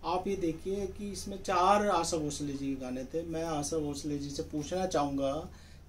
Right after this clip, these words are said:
कि क्या एक भी गाना आपका ऐसा था जो इस फिल्म को आगे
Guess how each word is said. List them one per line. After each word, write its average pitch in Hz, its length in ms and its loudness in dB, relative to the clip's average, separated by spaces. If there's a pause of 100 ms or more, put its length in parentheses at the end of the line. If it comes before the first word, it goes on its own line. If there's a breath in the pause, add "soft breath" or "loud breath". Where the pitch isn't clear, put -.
कि 185 140 -6 (160)
क्या 175 460 6
एक 185 360 8
भी 175 180 0
गाना 160 380 4
आपका 147 280 0
ऐसा 147 300 -2
था 165 260 -2
जो 185 380 2
इस 180 140 -2
फिल्म 165 260 -2
को 165 160 -2
आगे 160 460 6